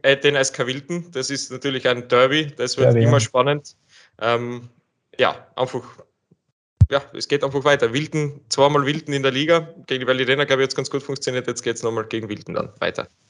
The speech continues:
Speaker 2: Genau.
Speaker 1: Genau. Und dann noch die Damen. Die Damen haben ja Länderspielpause gehabt. Ähm,
Speaker 2: Mhm.
Speaker 1: die zweite Mannschaft hat aber trotzdem gespielt, da ist ja das, äh, Spiel nachgetragen worden gegen Bergheim.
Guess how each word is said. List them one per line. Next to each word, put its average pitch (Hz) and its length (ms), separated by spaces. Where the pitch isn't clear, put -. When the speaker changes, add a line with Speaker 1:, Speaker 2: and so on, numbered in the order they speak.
Speaker 2:
Genau. 135 240
Speaker 1:
Genau. 131 420
Und 240 500
dann 175 220
noch 170 180
die 170 140
Damen. 123 260
Die 120 60
Damen 151 260
haben 156 160
ja 147 120
Länderspielpause 139 760
gehabt. - 280
Ähm, 127 280
Speaker 2:
Mhm. 202 300
Speaker 1:
die 127 60
zweite 139 240
Mannschaft 143 300
hat 135 120
aber 127 160
trotzdem 147 340
gespielt, 156 300
da 131 60
ist 120 100
ja 123 80
das, 117 180
äh, 120 160
Spiel 131 240
nachgetragen 127 540
worden 127 340
gegen 120 240
Bergheim. 147 540